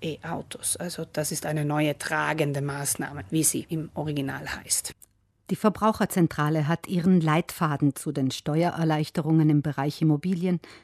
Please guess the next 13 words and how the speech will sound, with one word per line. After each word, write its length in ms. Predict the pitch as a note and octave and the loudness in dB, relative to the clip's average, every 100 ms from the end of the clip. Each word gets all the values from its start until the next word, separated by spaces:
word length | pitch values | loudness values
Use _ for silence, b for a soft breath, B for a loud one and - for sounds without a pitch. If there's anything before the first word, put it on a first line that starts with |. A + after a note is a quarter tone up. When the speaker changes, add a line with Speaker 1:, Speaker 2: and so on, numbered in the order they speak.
| _ | _
Speaker 2:
den 140 | - F3 | 4 4
neuen 220 | G3+ G#3 | 6 4
Richtlinien 560 | A#3+ C4 - G#3 F#3+ | 2 -2 0 4 4
entsprechend 540 | E3+ F3 - F3+ - F#3 | 4 0 -2 0 0 0
überarbeitet. 920 | F3+ E3+ - F#3 D3 C3+ - - - b b b | 2 2 2 0 0 -2 -4 -8 -12 b b b
Sie 160 | - - | -10 -6
finden 340 | - D4 - E3+ | 2 4 6 4
ihn 220 | F3+ A3+ | 4 2
auf 160 | F#3 - | -2 -2
der 160 | G#3+ | 0
Homepage 440 | F#3+ F3 D3+ D3 - | 4 2 2 0 0
der 100 | - | -4
Verbraucherzentrale. 1040 | C#3 D3+ C#3 C3+ C#3+ - D3+ - C#3+ C3 | -2 -2 0 -2 -2 0 -2 0 -2 -2